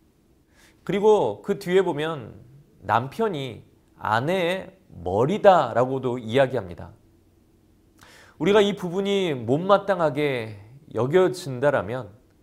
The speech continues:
우리는 에베소의 이방인들에게 지금 바울이 들려주려는 새로운 그 복종의 정의,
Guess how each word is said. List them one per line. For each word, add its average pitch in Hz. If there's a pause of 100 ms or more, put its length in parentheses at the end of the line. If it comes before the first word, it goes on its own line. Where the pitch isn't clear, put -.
(640)
우리는 170
에베소의 170
이방인들에게 131
지금 165
바울이 175
들려주려는 160 (380)
새로운 254
그 170
복종의 160
정의, 110